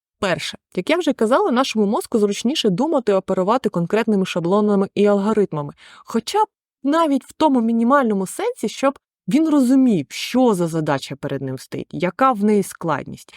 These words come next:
які конкретно зусилля та дії треба застосувати для вирішення,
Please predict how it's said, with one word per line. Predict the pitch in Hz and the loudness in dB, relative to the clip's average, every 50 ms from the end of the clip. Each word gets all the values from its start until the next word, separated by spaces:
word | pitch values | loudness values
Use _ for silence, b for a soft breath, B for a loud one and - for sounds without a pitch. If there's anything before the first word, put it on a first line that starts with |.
| B B B | B B B
які | 196 202 - - 294 | 0 0 2 0 -2
конкретно | 294 - 277 254 240 - - 254 254 254 226 220 | 0 2 0 0 0 0 0 0 0 2 0 0
зусилля | 202 190 202 - - - 262 262 247 226 | 0 0 -2 -2 0 0 0 2 2 0
та | - - 202 | 2 0 0
дії | 180 175 208 240 254 240 | 0 0 0 0 0 0
треба | - - 196 214 208 190 196 | 0 -2 -2 -2 0 0 0
застосувати | 185 190 - - - 180 - - 190 208 220 - 202 | -2 -2 -4 -6 -14 -14 -8 -2 -2 0 0 0 -2
для | 170 180 185 175 | -4 -2 -4 0
вирішення, | 175 196 196 175 156 - - - 147 - - | 2 2 0 0 -2 -6 -8 -12 -14 -16 -16